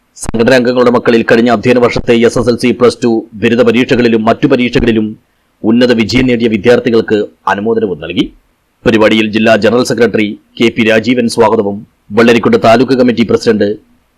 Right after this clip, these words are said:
കെ കെ രവീന്ദ്രൻ നന്ദിയും പറഞ്ഞു. സംസ്ഥാന പി എസ് സി നിയമനങ്ങളിൽ വിമുക്ത ഭടന്മാർക്ക് മറ്റുള്ള സംസ്ഥാനങ്ങളിലുള്ളതുപോലെ പത്ത് ശതമാനം സംവരണം വേണമെന്ന് വാർഷിക സമ്മേളനം പ്രധാന പ്രമേയമായി സർക്കാരിനോട് ആവശ്യപ്പെട്ടു.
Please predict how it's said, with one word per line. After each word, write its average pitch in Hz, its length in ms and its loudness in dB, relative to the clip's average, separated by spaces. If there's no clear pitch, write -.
കെ 117 60 2
കെ 113 140 -2
രവീന്ദ്രൻ 107 540 -2
നന്ദിയും 95 340 -6
പറഞ്ഞു. 90 260 -6
സംസ്ഥാന 196 500 0
പി 170 160 -4
എസ് 185 140 2
സി 202 100 -4
നിയമനങ്ങളിൽ 175 720 2
വിമുക്ത 147 420 0
ഭടന്മാർക്ക് 156 540 2
മറ്റുള്ള 135 360 2
സംസ്ഥാനങ്ങളിലുള്ളതുപോലെ 147 1080 2
പത്ത് 147 240 2
ശതമാനം 156 380 2
സംവരണം 143 400 0
വേണമെന്ന് 131 540 0
വാർഷിക 131 340 2
സമ്മേളനം 131 540 0
പ്രധാന 139 360 0
പ്രമേയമായി 143 580 0
സർക്കാരിനോട് 110 640 -2
ആവശ്യപ്പെട്ടു. 101 720 -6